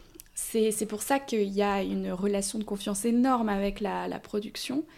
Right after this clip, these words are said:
et que c'est un, un poste où on est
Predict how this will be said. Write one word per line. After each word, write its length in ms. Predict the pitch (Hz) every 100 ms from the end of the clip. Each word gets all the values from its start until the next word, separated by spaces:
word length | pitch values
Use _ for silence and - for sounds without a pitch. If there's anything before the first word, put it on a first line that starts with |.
| - - - - - -
et 100 | 202
que 140 | 233
c'est 240 | 226 240
un, 200 | 220 208 -
un 160 | 208
poste 360 | 208 269 277 -
où 40 |
on 180 | 220 202
est 200 | 202 208